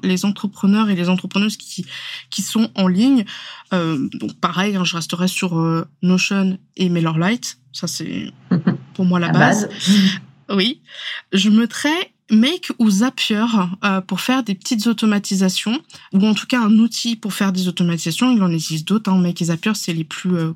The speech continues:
Speaker 1: connus, mais il y en a plein d'autres. Euh, parce que ça peut vraiment être assez, euh, assez fort. Euh, Notion, j'ai pas mal d'automatisation avec Make.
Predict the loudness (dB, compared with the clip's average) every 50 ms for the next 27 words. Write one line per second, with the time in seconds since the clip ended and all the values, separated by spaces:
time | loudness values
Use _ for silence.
0 | -8 _ -4 0 2 4 4 4 4 2 0 -2 -4 -4 -4 -4 -4 -2 -2 -4
1 | -4 -6 -10 -18 -18 -16 -14 -14 -16 -16 -8 _ -2 0 0 0 0 -2 -2 -4
2 | -4 -4 -4 -2 -2 -2 0 0 0 2 2 2 2 4 2 2 2 0 -2 -2
3 | -4 -4 -4 -4 -6 -12 -14 -14 -16 _ _ _ _ _ _ -12 -10 -10 -8 -6
4 | -4 -2 -2 -2 -2 -4 -6 -6 -8 -6 -6 -6 -6 -6 -6 -8 -10 -8 -4 0
5 | 0 2 2 0 0 -2 -2 -4 -4 -2 -4 -4 -4 -4 -4 -2 0 0 0 0
6 | 0 0 2 2 2 0 0 -2 -2 0 0 2 2 2 0 -2 -4 -2 0 0
7 | 0 0 -2 -4 -6 -6 -4 -4 -4 -4 -4 -6 -4 -2 -2 0 0 -2 -4 -10